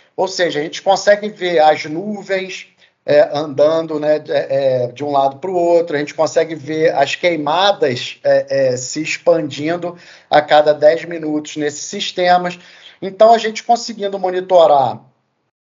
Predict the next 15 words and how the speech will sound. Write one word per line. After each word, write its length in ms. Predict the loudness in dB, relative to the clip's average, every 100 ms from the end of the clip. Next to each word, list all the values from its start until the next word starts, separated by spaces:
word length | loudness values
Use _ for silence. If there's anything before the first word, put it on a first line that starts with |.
| _
com 240 | -6 -4
esses 280 | -4 -6 -10
satélites 840 | 0 0 2 2 2 0 -10 -18 _ _ _ _
as 160 | -6
questões 480 | -4 -4 -4 -2 -2
de 120 | -2
superfície, 800 | -10 -8 -2 -2 -4 -10 -8 -8
por 160 | -4 -2
exemplo, 400 | -2 -2 -4 -4
que 140 | -2
emitem 460 | 0 0 -6 -4 -4
carbono, 680 | 2 2 2 -2 0 0 -2
porque 260 | -10 -2
o 80 | -2
carbono, 800 | 4 4 4 -2 0 0 0 -8